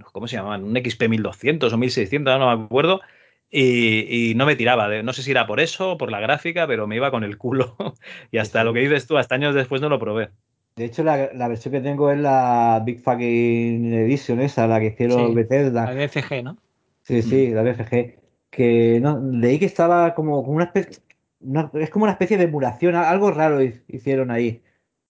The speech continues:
Speaker 1: Yo tengo la de, la de trescientos sesenta, la, también la Big Fucking Gun
Speaker 2: Es, es la, es la
Speaker 1: Edition.
Speaker 2: misma, es la misma, sí, sí.
Speaker 1: Que además, eh, he jugado más rato al Doom dos dentro de, de ese juego <laughs> que, que al Doom tres.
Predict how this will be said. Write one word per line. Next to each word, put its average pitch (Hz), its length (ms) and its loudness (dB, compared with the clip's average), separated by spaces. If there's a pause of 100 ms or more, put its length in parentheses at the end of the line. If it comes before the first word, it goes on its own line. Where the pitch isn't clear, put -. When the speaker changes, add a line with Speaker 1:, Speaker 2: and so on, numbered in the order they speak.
(540)
Speaker 1:
Yo 131 120 0
tengo 175 200 2
la 151 120 4
de, 113 520 2
la 113 160 0
de 113 120 -2
trescientos - 340 -4
sesenta, 151 280 0
la, 98 640 2
también 110 240 -4
la 117 100 0
Big 117 140 -6
Fucking 120 300 -2
Gun 127 80 2
Speaker 2:
Es, 175 200 2
es 175 60 0
la, 185 160 2
es 175 60 2
la 185 60 2
Speaker 1:
Edition. 170 60 4
Speaker 2:
misma, 151 180 -2
es 143 60 -4 (200)
la 110 220 -8
misma, 104 180 -12
sí, 113 160 -10
sí. 113 180 -10 (500)
Speaker 1:
Que 139 100 -2
además, 139 380 0
eh, 131 180 -10 (360)
he - 80 -6
jugado 165 300 4
más 151 120 2
rato 131 260 0
al 117 120 0
Doom 143 200 -2
dos 117 200 -2
dentro 151 380 0
de, 175 120 0 (380)
de 175 280 -6
ese 165 220 -2
juego 160 340 0 (180)
<laughs> - 180 -6
que, - 200 0
que - 200 -2
al 147 120 2
Doom 160 280 -2
tres. - 760 -6